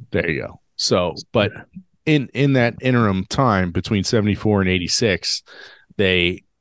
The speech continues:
Speaker 1: um, you know, it's a, it's a power plant. So par-, part of the regulatory process is you have to have, uh,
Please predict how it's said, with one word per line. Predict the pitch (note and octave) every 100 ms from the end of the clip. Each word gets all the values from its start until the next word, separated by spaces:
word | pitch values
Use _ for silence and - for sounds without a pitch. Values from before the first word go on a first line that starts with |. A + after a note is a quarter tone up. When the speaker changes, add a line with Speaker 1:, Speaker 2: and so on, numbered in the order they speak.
| _ -
Speaker 1:
um, | E2+ D#2 D2+ F2+ _ _ - _ _ _ _ _ -
you | G2+
know, | G2+
it's | B2 B2+
a, |
it's | G2+ -
a | A2+
power | F#3+ F#2+
plant. | - D#2 - _ - - -
So | - F2
par-, | E2+ - G#2 - _ _ -
part | A2+ G#2+
of | F#2
the | F2 F2 _ _ -
regulatory | G#2+ G2+ F#2+ - G#2 E2+
process | - B2 B2+ G2 E2 -
is | E2+ -
you | F2+
have | G2+ G2
to | G2+
have, | F#2 F2+ E2+ - _ _ _ -
uh, | F#2 D#2